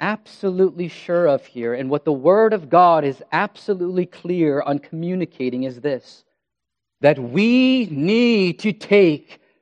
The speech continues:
our God-given responsibility of shepherding our children seriously. We need to be earnest with how we disciple our children. We're to lead and to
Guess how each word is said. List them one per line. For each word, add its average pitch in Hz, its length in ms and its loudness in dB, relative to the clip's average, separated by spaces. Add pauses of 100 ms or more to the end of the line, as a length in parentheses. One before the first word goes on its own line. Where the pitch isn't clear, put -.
(160)
our 180 160 6
God-given 214 1040 4
responsibility 214 1160 4
of 160 160 2
shepherding 226 680 2
our 214 100 4
children 220 600 4 (180)
seriously. 285 1000 2 (1500)
We 233 180 6
need 285 200 4
to 254 100 4
be 233 200 2 (120)
earnest 277 500 6
with 214 220 4 (140)
how 220 180 4
we 226 140 2
disciple 247 800 4
our 233 140 8
children. 277 680 0 (800)
We're 254 160 6
to 262 220 2
lead 277 640 6
and 233 180 0
to 247 160 2